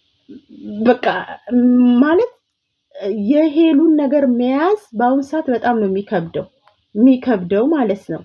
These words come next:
እንደኔ፣ እንደኔ የከበዳችሁ አላችሁ ወይ? እንደኔ ግራ የተጋባችሁ አላችሁ ወይ? በማርያም ጻፉልኝ። ማለት እኔ በፊት የምናውቃት ሄሉና የአሁኗ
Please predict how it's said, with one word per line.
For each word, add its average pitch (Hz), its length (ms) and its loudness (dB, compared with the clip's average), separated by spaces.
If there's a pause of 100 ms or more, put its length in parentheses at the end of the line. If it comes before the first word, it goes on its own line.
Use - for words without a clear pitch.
(500)
እንደኔ፣ 302 380 4 (300)
እንደኔ 311 380 2
የከበዳችሁ 302 760 -2
አላችሁ 247 460 -2
ወይ? 214 120 2
እንደኔ 311 360 4
ግራ 311 180 0
የተጋባችሁ 240 800 0
አላችሁ 220 400 0
ወይ? 190 100 4
በማርያም 277 540 2
ጻፉልኝ። 190 520 -6 (720)
ማለት 302 320 4
እኔ 311 120 4 (1120)
በፊት 294 320 2
የምናውቃት 311 640 2
ሄሉና 269 440 -2
የአሁኗ 277 300 2